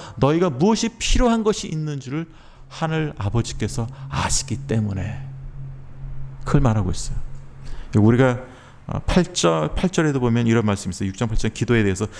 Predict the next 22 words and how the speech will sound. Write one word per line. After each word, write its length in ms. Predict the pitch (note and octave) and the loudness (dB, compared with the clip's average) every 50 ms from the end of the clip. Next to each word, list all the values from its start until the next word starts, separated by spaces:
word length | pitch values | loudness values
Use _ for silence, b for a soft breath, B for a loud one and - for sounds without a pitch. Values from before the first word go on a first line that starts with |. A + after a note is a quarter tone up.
| B B B | B B B
"그러므로 400 | - - D3+ D#3+ D#3+ D#3+ D#3 D#3+ | 0 2 2 4 4 4 4 2
그들을 300 | D3+ D3+ C3 C#3 C#3 C3 | 2 2 2 2 2 2
본받지 440 | - A#2+ A#2 A2+ A2+ A2 - - A#2 | 2 2 2 2 0 0 -2 -4 -2
말라. 340 | G#2+ F#2+ F2+ F2+ F2 F2 F2+ | -2 -2 0 -2 -2 -4 2
구하기 300 | - - A#2 A#2 A#2 A2+ | 6 6 6 6 6 2
전에 220 | A#2 A2+ A2+ A2+ | 2 2 2 4
너희에게 760 | G#2 A2 G#2+ A2 A2 G#2 - - - - - - G#2+ G2+ G#2+ | 4 4 4 4 2 0 -2 -8 -18 -10 -4 -2 0 2 2
있어야 380 | A2+ A2+ - - D#3 C#3+ C#3 C#3 | 0 0 0 2 2 2 4 4
할 240 | B2 D3 C#3 C3+ | 2 0 0 0
것을 340 | - B2+ A#2+ - - B2+ B2 B B B B B | -2 -2 -4 -2 -2 -4 -4 B B B B B
하나님 460 | - - F3+ F3 E3+ E3+ E3 E3 D3+ | -4 0 0 2 2 2 2 2 2
너희 260 | C3 B2+ B2+ C3 B2+ A#2 - | 2 2 2 2 0 -2 -4
아버지께서 760 | - G2+ G#2 A#2 A2 G#2 - - - G#2+ G#2+ - - A2+ A2+ B B B B B | -6 -4 0 0 0 0 -2 -4 -4 -4 -4 -2 -2 -4 -4 B B B B B
아시느니라." 920 | - D2+ F2 F#2 F#2+ - - - A2+ G#2 G2 F#2 F#2 F2+ F2+ F2 E2+ E2 - b b b b b b | -8 -6 -4 -4 -4 -4 -2 0 2 2 2 2 2 0 0 -2 -2 -4 -6 b b b b b b
있어야 680 | - E3+ F#3 - - - - - - G#3 G3+ G3 F#3+ F3+ | 2 2 2 2 -2 -4 -4 0 2 2 4 2 2 2
할 220 | D#3+ D3+ D3 - | 2 0 0 0
것을, 280 | - B2 G#2+ - - G2+ | -2 -2 -2 -2 -6 -4
이것도 260 | F#2+ A2 G#2 - B2+ | -4 -4 -4 -4 -4
마찬가지입니다. 560 | G#2 F#2 - - - G#2+ G2 F2+ F#2 F2+ F2+ B B B B B | -6 -6 -8 -8 -8 -8 -6 -6 -6 -8 -10 B B B B B
너희에게 580 | - G#2+ A2+ C3 D#3 D#3 D3+ D3+ E3 D#3 - - | 2 4 6 6 6 4 4 2 2 0 4 4
필요한 600 | - - A#3+ A#3 A#3+ F3+ F3 A3 G#3+ G#3 G#3 G3 | 4 4 6 4 2 2 2 2 2 2 2 0
것을, 800 | E3 C#3+ - - - E3+ E3 D#3 D3+ C#3 B2 A2+ G#2+ E2+ D#2 | 0 -2 -2 -4 -2 0 2 2 2 2 0 -2 -4 -8 -10